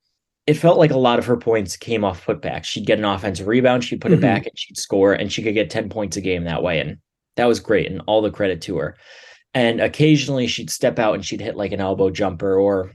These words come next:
Speaker 1: they'd get it into her against a smaller opponent and she'd score that way.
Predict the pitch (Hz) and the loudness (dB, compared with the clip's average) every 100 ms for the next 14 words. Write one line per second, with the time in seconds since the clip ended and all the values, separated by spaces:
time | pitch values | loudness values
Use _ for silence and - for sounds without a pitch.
0 | - 123 127 120 123 120 117 110 113 107 | -10 0 0 2 2 2 -2 -4 -2 0
1 | 104 98 - 101 101 98 95 85 101 95 | -2 -4 -6 -8 -4 -2 -2 -2 -4 -6
2 | 92 87 85 80 - 101 90 87 - 82 | -6 -8 -8 -10 -4 0 2 0 0 -2
3 | 82 | -6